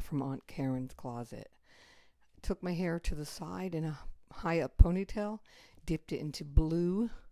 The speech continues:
food coloring. I just wanted my hair blue for the concert,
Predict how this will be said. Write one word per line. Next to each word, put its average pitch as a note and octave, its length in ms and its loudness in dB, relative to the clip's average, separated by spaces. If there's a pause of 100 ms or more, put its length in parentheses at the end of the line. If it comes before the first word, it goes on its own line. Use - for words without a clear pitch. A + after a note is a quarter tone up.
(600)
food G3+ 260 -2
coloring. F3 500 -4 (1400)
I E3 60 -10
just D#3+ 220 -6
wanted D#3+ 200 0
my D#3 120 -2
hair D3+ 180 -2
blue D3+ 380 2
for - 140 2
the - 80 -10
concert, D3 540 -8